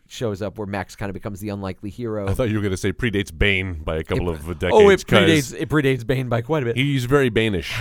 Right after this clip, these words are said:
Speaker 1: <laughs> Uh, and
Speaker 2: Not
Speaker 1: so,
Speaker 2: Danish.
Speaker 1: uh,
Speaker 2: Banish.
Speaker 1: so that brings us to Mad Max Three,
Speaker 2: Mm-hmm.
Speaker 1: Beyond Thunderdome.
Speaker 2: I'm so glad you did that, that little retrospect, that little walk down memory lane, 'cause I have not, this is the first of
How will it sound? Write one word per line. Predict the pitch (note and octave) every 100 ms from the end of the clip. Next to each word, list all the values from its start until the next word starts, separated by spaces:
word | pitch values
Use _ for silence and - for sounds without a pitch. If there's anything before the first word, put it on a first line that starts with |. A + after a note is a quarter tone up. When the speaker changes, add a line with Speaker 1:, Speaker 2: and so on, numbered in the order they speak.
| -
Speaker 1:
<laughs> | E3+ D3+ - - - -
Uh, | C#3+ D3+ D3+ D3+ -
and | D#3 D3+
Speaker 2:
Not | B2+
Speaker 1:
so, | - D#3+
Speaker 2:
Danish. | D#3+ C#2 - C#3+ A#2 -
Speaker 1:
uh, | C#3 C3 A#2+
Speaker 2:
Banish. | - - B2
Speaker 1:
so | - D#3
that | G3
brings | F#3 F#3 D3+
us | E3
to | -
Mad | C3 C3 C3+
Max | D3 D3+ -
Three, | E3 A#2 A#2+
Speaker 2:
Mm-hmm. | A2+ G2+ A#2 D#2+ - -
Speaker 1:
Beyond | C#3 D#3 B2 G#2 G#2 A2+ A#2+ - -
Thunderdome. | - F3+ B2 F#2 D#2+ D2
Speaker 2:
I'm | B2+
so | - F#3
glad | D3+ C3+
you | A2+
did | A#2 G#2+
that, | G2 F2+
that | F#2+ F2
little | F2+
retrospect, | E2+ F2+ - D#2+ F#2 E2
that | F2
little | E2 D2+
walk | D#2 D#2 -
down | E2+ D#2+
memory | D#2+ E2
lane, | D#2+ E2
'cause | F2 -
I | - A#2 B2 A#2+ G#2+ F2+
have | G2
not, | A2+ G#2+ A#2
this | G#2+ -
is | A#2
the | A#2+
first | A2 - A2 G#2 - - -
of | G2+ F#2 E2